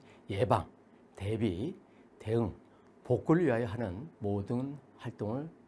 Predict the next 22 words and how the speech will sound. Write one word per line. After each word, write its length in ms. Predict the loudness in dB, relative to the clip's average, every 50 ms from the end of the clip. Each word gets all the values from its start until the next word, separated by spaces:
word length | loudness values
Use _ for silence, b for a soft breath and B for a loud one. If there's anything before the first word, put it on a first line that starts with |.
| -16 -14
어, 240 | -12 -12 -12 -14 -16 -16
지칭합니다. 540 | -16 -14 -8 -8 -6 -6 -8 -10 -14 -18 -20 -20 -20 _ _ -20 -20 -20 -20 -20 -20 -20 -20 -20 -20 B B B B B B B B _
대피소의 600 | 0 0 0 2 0 0 0 2 2 2 4 2
위치 240 | 0 -2 -6 -6 -6
확인은 600 | -4 -2 -2 -2 -2 -4 -4 -4 -6 -6 -10 -12 -14 B B B B B B B
행정안전부 960 | -2 -2 0 2 2 2 2 0 0 -2 -4 -4 -4 -2 -2 -2 -2 -2 -4
안전디딤돌 1200 | -6 -6 -4 -2 0 2 2 2 2 0 -2 -4 -2 0 2 0 2 2 0 0 0 -2 -4 -8 B B B B B B B B
앱을, 440 | -2 -2 2 4 4 4 4 2 -2 -16 -20 -20 -16
어, 320 | -14 -14 -14 -14 -14 -18 -20 -20 -20 -20 -12
깔아서 540 | -8 -4 -4 -2 -4 -2 -2 -2 -2 -2 -4 B B B B B B -20
확인을 400 | -12 -10 -8 -4 -2 -2 -2 -2
할 80 | -2 -4
수가 240 | -6 -6 -6 -4 -4
있고, 520 | -4 -8 -10 -8 -8 -8 -6 -8 -10 -12 -16 B B B B B B -2
네이버나 500 | 2 6 6 6 6 4 0 -2 -4 -8 -8
카카오, 580 | -10 -10 -8 -4 -2 -2 -2 -2 -4 -6 -8 -12 B B B B B -20
티맵에서도 1040 | -8 -4 0 2 2 2 2 0 0 -2 -4 -6 -4 -2 -2 -2 -2 -2 -4 -6 -6 -4
연동이 440 | -2 0 2 2 4 4 2 2 0
돼서, 440 | -2 -2 -4 -4 -4 -6 -6 -6 -10 -16 -20 -20 -20 -20 -12
어, 140 | -8 -8 -4 -4
위치만 420 | -4 -4 -2 -2 -2 -2 -2 -2
활성화시키면, 880 | -4 -4 -4 -4 -4 -4 -6 -8 -10 -8 -6 -4 -4 -4 -4 -6 -8 -10